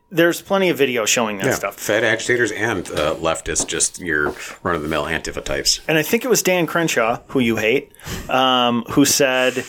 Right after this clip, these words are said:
Speaker 1: "You know, we've got these people who were plant-, there's video of these people planting those bombs, the fake bombs at the R N C and D N C headquarters the day before."
Speaker 2: Yeah.
Speaker 1: So January fifth. He goes, "How do these people just disappear?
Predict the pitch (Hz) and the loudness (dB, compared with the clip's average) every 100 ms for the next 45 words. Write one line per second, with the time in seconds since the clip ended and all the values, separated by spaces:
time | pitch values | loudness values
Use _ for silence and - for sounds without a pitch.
0 | - - - - - 160 175 170 - 175 | -12 -20 -20 -20 0 4 6 4 4 2
1 | 180 185 156 143 - 202 202 151 139 143 | 2 -4 -4 -4 -4 -6 2 6 8 6
2 | 139 - _ - - 147 139 - 156 151 | 2 -6 _ -10 2 4 4 2 2 0
3 | 151 143 - 147 170 185 165 151 139 - | 0 0 0 0 2 2 4 2 0 0
4 | 156 151 131 139 135 139 139 120 113 - | 0 0 0 2 2 4 4 2 0 -2
5 | 117 110 120 147 175 - _ - 113 - | -2 0 2 2 0 -4 _ -2 -2 0
6 | 135 135 123 131 123 117 127 127 131 123 | 0 2 0 0 -2 -4 0 2 4 2
7 | - 131 123 117 123 127 - 131 123 120 | 2 2 2 2 2 2 0 0 0 2
8 | 147 139 147 131 120 120 120 - 117 131 | 4 4 2 -2 0 2 0 0 2 2
9 | 151 - 90 82 - - 151 123 135 139 | 0 -2 -2 -2 -6 -10 -4 0 2 2
10 | 139 131 - 170 - - _ _ _ _ | 2 2 4 2 2 -10 _ _ _ _
11 | _ _ 151 156 - 185 208 202 202 220 | _ _ 0 0 2 0 2 -2 -2 -2
12 | 185 180 - 175 - - 160 127 | 0 0 0 0 -2 0 0 0